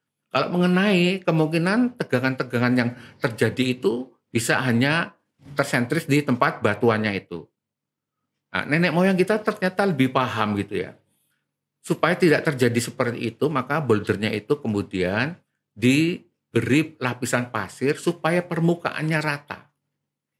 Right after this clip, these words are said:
Nah, barulah setelah itu dibuatkan, eh, fondasinya. Kemudian saya perhatikan,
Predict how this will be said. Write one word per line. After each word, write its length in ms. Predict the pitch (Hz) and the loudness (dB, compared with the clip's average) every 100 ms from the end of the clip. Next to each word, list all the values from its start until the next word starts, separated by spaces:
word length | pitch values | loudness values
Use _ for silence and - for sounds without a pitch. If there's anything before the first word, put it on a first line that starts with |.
| _ _ | _ _
Nah, 180 | 120 123 | 0 2
barulah 400 | 107 123 170 147 | 2 4 4 2
setelah 320 | - - 117 | -2 -4 -2
itu 160 | 110 135 | 0 0
dibuatkan, 640 | 110 98 95 - 135 165 - _ _ | -2 -4 -4 -2 -4 -4 -10 _ _
eh, 120 | - | -6
fondasinya. 720 | 107 110 104 87 - 90 90 90 _ _ _ _ _ _ _ _ _ _ _ _ _ _ _ | -4 -2 -2 -4 -8 -16 -16 -20 _ _ _ _ _ _ _ _ _ _ _ _ _ _ _
Kemudian 540 | 180 170 214 135 135 | 0 4 4 4 2
saya 160 | 135 160 | 2 -2
perhatikan, 640 | 170 170 170 190 127 117 | 0 -2 -2 -2 -2 -6